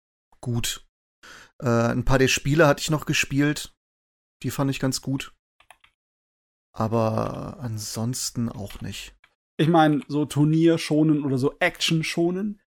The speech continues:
Speaker 2: wie auch immer sie nennen, man sie nennen möchte, die ver-, braucht man halt viel Zeit für, ne? Da kann man nicht so viel gucken.
Speaker 1: Ja, das ist auch ein bisschen schade, weil eigentlich finde ich das schon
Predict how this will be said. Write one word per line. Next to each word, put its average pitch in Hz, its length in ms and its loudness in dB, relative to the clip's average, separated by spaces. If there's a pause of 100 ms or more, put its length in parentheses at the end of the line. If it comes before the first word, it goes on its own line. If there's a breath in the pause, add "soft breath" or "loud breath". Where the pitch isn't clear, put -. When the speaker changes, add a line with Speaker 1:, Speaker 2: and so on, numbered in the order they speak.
(120)
Speaker 2:
wie 147 80 2
auch 139 80 -2
immer 151 160 2
sie 135 100 2
nennen, 147 540 0
man 139 180 2
sie 123 100 0
nennen 139 300 2
möchte, 131 340 -2 (640)
die 226 380 0
ver-, 156 760 -4 (180)
braucht 151 280 2
man 131 120 -2
halt 127 200 -2
viel 139 380 0
Zeit 120 400 -4
für, - 300 -10
ne? 185 380 -6 (500 loud breath)
Da 151 100 -4
kann - 280 -4
man 139 140 2
nicht 123 180 2
so 117 120 -10
viel - 240 -8
gucken. 110 440 -8 (300)
Speaker 1:
Ja, 120 300 4
das 143 240 2
ist 185 100 2
auch 202 100 6
ein 170 100 4
bisschen 180 260 4
schade, 143 420 4
weil 135 120 4
eigentlich 214 640 0 (720)
finde 202 280 2
ich 233 80 -4
das 190 120 0
schon 208 240 0